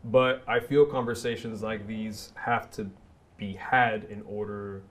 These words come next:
to create the, the, to understand one another, to create a conversation around it. That's the only way you move forward and, and kind of end that gap of a divide, right? Um,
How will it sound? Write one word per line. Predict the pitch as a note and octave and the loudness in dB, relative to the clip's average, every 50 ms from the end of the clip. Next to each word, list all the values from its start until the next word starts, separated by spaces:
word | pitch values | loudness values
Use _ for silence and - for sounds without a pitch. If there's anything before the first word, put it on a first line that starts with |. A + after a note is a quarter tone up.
| - - - - _ - _ - - - | -20 -20 -20 -20 _ -20 _ -20 -16 -10
to | - G#3+ | -8 -6
create | F#3 - G#3 F#3 F3+ F3+ F3+ F3+ F3+ - | -2 2 4 4 4 4 0 -2 -4 -2
the, | D3+ D#3 D#3 - - C3+ | 2 2 2 2 0 -4
the, | D3 C#3+ C#3 - - - - - _ - - | -4 -4 -4 -8 -14 -20 -20 -20 _ -6 2
to | - D3+ | 4 4
understand | D3 D#3 D3+ - E3+ E3+ D#3 | 4 4 2 4 4 6 6
one | B2+ A2 | 4 4
another, | G#2 G#2 G2 F#2+ G2 | 0 -2 -4 -6 -6
to | - B2+ A2+ | -8 -10 -8
create | - B2+ B2 C3+ C#3 C3 | -6 0 2 4 4 4
a | C3 | 2
conversation | C3+ B2+ A#2 A#2 - C#3 B2+ C3+ C3+ | 2 -2 -4 -2 -4 -6 -4 -4 -4
around | C3 C3 C3 B2+ | -2 -2 0 0
it. | A#2+ | 0
That's | B2 A#2+ - | 0 -2 -2
the | C#3 C3+ | -4 -4
only | C3 B2+ | -4 -4
way | B2+ B2 | -4 -4
you | A#2+ A2+ | -4 -4
move | A2+ A#2 A#2 A2 - | -4 -4 -6 -4 0
forward | B2 A#2+ A#2 A#2 A#2 A2+ | 0 2 2 2 -2 -2
and, | A2+ A2+ G#2+ | -4 -6 -6
and | G#2+ G2+ F#2+ F#2+ - - - - - - - _ | -8 -10 -10 -14 -16 -20 -20 -20 -20 -20 -20 _
kind | - - A2 A2 A2 | -4 0 0 0 0
of | G2+ G#2 G2 F#2 - - - - - - - - - - - - - - - - - - - - - | -2 -6 -8 -12 -14 -18 -20 -20 -20 -20 -20 -20 -20 -20 -20 -20 -20 -20 -20 -20 -18 -18 -16 -10 -4
end | A2+ B2 B2+ B2+ A#2 | 0 2 2 4 2
that | B2 A#2 G#2+ F#2+ | 2 0 0 -2
gap | A2+ G#2+ G2+ G2 A2+ | -4 -4 -4 -4 -6
of | G2+ F#2 | -8 -8
a | G#2 | -8
divide, | F#2 F#2+ F2+ G#2 F#2 F#2 F2+ - - - - _ - | -10 -8 -6 -6 -6 -6 -8 -14 -16 -20 -20 _ -10
right? | A2 A2+ A#2 A#2 A#2 - - - - - - - - - _ - | -6 -4 -4 -4 -6 -8 -20 -20 -20 -20 -20 -20 -20 -20 _ -4
Um, | A2 A2 A2+ A2+ A2 A2 G#2+ G#2 G#2 G#2 G#2 | -2 0 0 2 0 0 -2 -2 -4 -6 -8